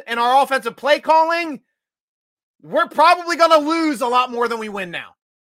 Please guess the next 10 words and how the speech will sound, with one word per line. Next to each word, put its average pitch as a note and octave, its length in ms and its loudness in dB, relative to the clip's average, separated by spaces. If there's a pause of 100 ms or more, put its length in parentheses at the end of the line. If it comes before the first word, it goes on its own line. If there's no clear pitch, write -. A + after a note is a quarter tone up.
(1120)
E-, C#4+ 240 -14
even E4 420 -6
with D#4+ 180 0
our B3 320 2 (520)
Najee C#4 360 0
Harris B3+ 280 0
starting A#3+ 280 -4
to G3 60 -12
blow F#3+ 260 -6
up C3+ 140 -12